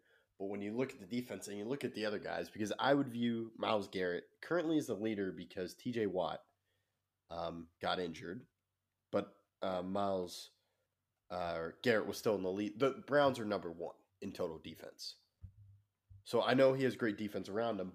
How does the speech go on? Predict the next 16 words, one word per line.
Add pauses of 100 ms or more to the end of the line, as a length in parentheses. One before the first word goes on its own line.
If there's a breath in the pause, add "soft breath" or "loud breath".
but
when
you're
looking
at
Defensive
Player
of
the
Year, (880)
I
think
you
view
someone
as,